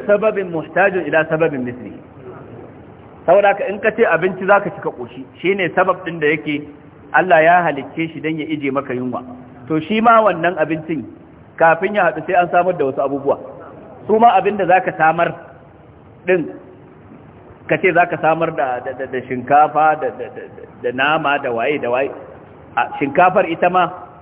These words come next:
ba sai da wani abu aka yi, aka samar da ita ba? Hmm? Tana buƙatuwa zuwa ga wanda zai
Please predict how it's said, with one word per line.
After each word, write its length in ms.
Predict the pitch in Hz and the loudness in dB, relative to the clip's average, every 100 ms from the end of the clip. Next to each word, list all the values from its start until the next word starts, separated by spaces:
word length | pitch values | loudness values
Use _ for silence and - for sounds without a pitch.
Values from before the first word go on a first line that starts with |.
| - - | -20 -6
ba 200 | - 147 | 0 0
sai 120 | 170 180 | 2 2
da 100 | 165 | 2
wani 140 | 160 180 | 4 2
abu 140 | 165 | 2
aka 180 | 170 170 | 0 0
yi, 60 | 165 | 2
aka 360 | 170 - 170 - | 2 0 -4 0
samar 220 | 170 175 | 0 0
da 60 | 165 | -2
ita 140 | 160 185 | -2 0
ba? 100 | 208 - - - - - - | -2 -6 -16 -18 -20 -20 -10
Hmm? 320 | 151 180 180 - | -6 -4 -4 0
Tana 240 | 170 165 | 2 2
buƙatuwa 580 | 151 147 156 156 175 170 160 | 0 0 0 2 2 2 4
zuwa 200 | 175 156 | 2 2
ga 100 | 147 | 2
wanda 240 | 151 160 | 0 0
zai 200 | 147 165 | -2 -2